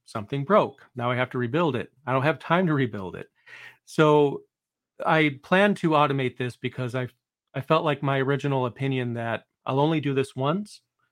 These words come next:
wasn't really valid because here I am about to do it again. So another reason to automate is if your servers fall over, I mean, yeah, we hope to never have to rebuild them, but if that day comes, we'll be thankful that we have an automation.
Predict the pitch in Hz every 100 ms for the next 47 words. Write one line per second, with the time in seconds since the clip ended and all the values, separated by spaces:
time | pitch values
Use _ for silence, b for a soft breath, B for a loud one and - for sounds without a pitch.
0 | _ - 143 139 131 117 107 127 104 101
1 | 120 131 135 147 135 127 120 117 120 123
2 | 120 120 113 104 139 123 110 b b b
3 | b - 156 147 147 143 135 131 120 113
4 | 127 131 107 107 - _ - 127 117 123
5 | - 131 123 - 117 120 117 - _ 123
6 | 104 131 208 143 143 185 _ _ _ -
7 | 165 185 123 147 165 131 135 131 123 127
8 | 127 113 123 107 147 156 117 104 104 127
9 | 120 - _ _ _ _ - 156 160 143
10 | 139 131 - 185 147 117 113 - - _
11 | _ 147 143 139 143 156 143 131 123 120
12 | 113 113 110 104 113 120 113 92 90